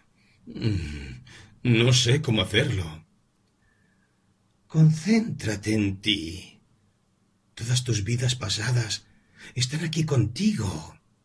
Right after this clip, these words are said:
Todas las experiencias, anécdotas, dolores, sufrimientos y alegrías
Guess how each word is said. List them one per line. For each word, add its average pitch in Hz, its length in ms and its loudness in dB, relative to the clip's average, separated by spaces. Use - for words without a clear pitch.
Todas 170 300 0
las 101 200 -2
experiencias, 98 1160 -2
anécdotas, 101 1120 -2
dolores, 123 800 -2
sufrimientos 143 880 0
y 90 40 0
alegrías 92 640 -4